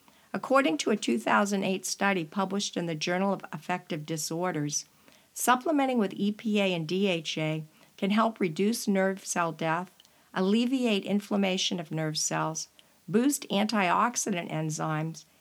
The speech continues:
and relieve motor symptoms in Parkinson's. Glutathione is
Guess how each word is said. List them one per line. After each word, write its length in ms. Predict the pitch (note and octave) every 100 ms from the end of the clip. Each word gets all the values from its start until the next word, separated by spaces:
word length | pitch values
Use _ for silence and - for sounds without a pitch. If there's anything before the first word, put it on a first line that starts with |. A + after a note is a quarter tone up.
| -
and 140 | F#3 F#3+
relieve 500 | F#3+ F#3+ G3 G3+ -
motor 320 | F3+ F#3 G3
symptoms 540 | - E3+ D#3 D3+ D3
in 80 | D#3
Parkinson's. 960 | D3+ F#3 G3+ G3 D#3+ - C#3 D#3 - - _ _ - _ _ -
Glutathione 800 | C4 F4+ G4 - G#3+ A#3+ B3 F3+
is 160 | E3+